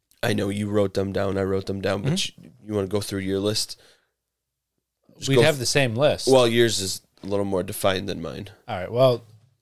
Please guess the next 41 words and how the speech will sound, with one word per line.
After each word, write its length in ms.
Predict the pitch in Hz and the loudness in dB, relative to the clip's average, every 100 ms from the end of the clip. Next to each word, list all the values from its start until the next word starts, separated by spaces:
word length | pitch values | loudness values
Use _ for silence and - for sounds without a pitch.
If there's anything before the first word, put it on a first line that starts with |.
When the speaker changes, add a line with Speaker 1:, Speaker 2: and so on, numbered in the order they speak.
| _ - | _ -12
Speaker 2:
I 80 | |
have 160 | 110 - | -12 -8
point 220 | - 143 | -4 -2
of 60 | 151 | 0
separation. 600 | 165 - 113 101 151 175 _ _ _ _ 113 | 0 0 -4 -2 -6 -10 _ _ _ _ -4
Speaker 1:
Okay. 200 | 104 98 _ _ _ _ _ _ _ _ _ _ | -4 -4 _ _ _ _ _ _ _ _ _ _
Speaker 2:
I 120 | 98 | -8
have 200 | 95 90 | -8 -8
time 320 | - 120 120 127 | -10 -6 -4 -4
of 100 | 123 | -4
disappearance. 720 | 131 - 123 113 147 - - | -6 -6 -8 -8 -10 -14 -8
Speaker 1:
Yep. 220 | 90 - | -10 -6
Speaker 2:
Do 60 | - | -4
you 40 | |
want 120 | 107 | -2
me 60 | 104 | -2
to 60 | |
actually 200 | 104 - | -4 -6
go 260 | 95 113 117 | -2 0 0
into 200 | 120 113 | 0 -2
the 60 | 104 | -4
description 460 | 107 - 135 - | -4 -4 -6 -4
of 80 | 165 | -6
each? 320 | 196 202 - 147 | -6 -10 -12 -8
Speaker 1:
What's 200 | 143 135 | -6 -6
up 120 | - | -6
to 80 | 147 | -6
you? 60 | |
Speaker 2:
It's 340 | - 139 - - _ _ - | -2 0 -2 -10 _ _ -2
pretty 180 | 147 | -2
explanatory. 480 | 107 - 104 90 139 | -2 -4 -6 0 2
Speaker 1:
Yeah, 60 | 90 | 2
some 160 | - 139 | 4 4
Speaker 2:
Time 100 | 151 | 4
of 60 | |
Speaker 1:
it's, 160 | 139 135 | 2 2
it's, 120 | - | 2
Speaker 2:
disappearance. 280 | 107 87 - | -2 -4 -2
Speaker 1:
yeah, 120 | 98 | -4
yeah. 120 | - | -4
Speaker 2:
Yeah. 100 | - | -8